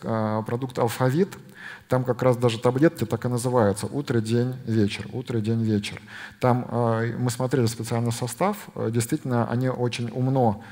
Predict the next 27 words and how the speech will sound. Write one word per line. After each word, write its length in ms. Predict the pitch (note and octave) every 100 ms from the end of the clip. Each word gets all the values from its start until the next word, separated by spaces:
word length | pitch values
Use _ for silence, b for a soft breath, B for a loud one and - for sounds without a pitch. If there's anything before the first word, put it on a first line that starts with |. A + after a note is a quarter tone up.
| B
составлены. 800 | - A#2+ - E3 G3+ D3 A#2 G2+ G#2+ B B
Это 160 | A#2+ B2
не 80 |
реклама, 360 | A#2+ B2 F#3+ E3+
мы 120 | B2
вообще 260 | A#2 A#2 A#2
никак 380 | A2+ G#2+ A2 A2
не 60 |
связаны 340 | G#2+ A2+ G#2+ G#2+
с 80 |
«Алфавитом», 580 | A#2+ - B2 E3 F3 A#2 - -
э, 380 | - G#2 A2 A2
но 460 | A#2 C3 C#3+ D3 -
они 160 | A#2 C3+
действительно 400 | B2 - B2+ A2+
неплохо 440 | A2 A#2+ A#2 A2+
скомбинированы 680 | A2 B2 A2+ A#2+ C3+ C3 A#2
вообще 320 | A2 A2 -
для 140 | A#2 A2+
нутритивной 500 | A2 A#2 A2 A#2+ G#2+
поддержки, 540 | A2+ A2 A2+ - G#2+
не 60 | G#2
только 280 | - - A2
от 80 |
стресса, 400 | - A#2 G#2 G#2
но 160 | A2+ C#3
вообще. 340 | G#2+ - G2+